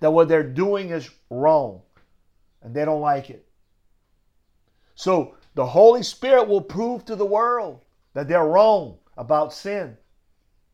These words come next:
The Holy Spirit will prove to the world about righteousness, but also about judgment. That's what he's saying here, right? Now, how does this Holy Spirit work? Through believers in Christ Jesus.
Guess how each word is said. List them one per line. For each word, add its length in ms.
The 120
Holy 280
Spirit 380
will 140
prove 400
to 100
the 80
world 540
about 360
righteousness, 960
but 120
also 400
about 360
judgment. 420
That's 260
what 120
he's 180
saying 400
here, 180
right? 380
Now, 100
how 180
does 200
this 200
Holy 240
Spirit 420
work? 480
Through 160
believers 520
in 120
Christ 380
Jesus. 600